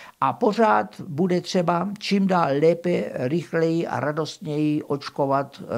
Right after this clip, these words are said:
v kratších intervalech, eh, s tím, eh, s nevýhodou a, a,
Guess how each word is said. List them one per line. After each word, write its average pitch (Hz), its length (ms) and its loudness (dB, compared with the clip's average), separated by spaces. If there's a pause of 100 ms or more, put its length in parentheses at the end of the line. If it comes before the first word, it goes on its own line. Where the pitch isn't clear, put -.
(260)
v - 120 -14
kratších 135 580 -6
intervalech, 170 800 -2 (360)
eh, 139 240 0
s - 240 -8
tím, 226 440 2
eh, 113 440 -2
s 113 120 -6
nevýhodou 190 840 4 (260)
a, 135 140 2
a, - 220 0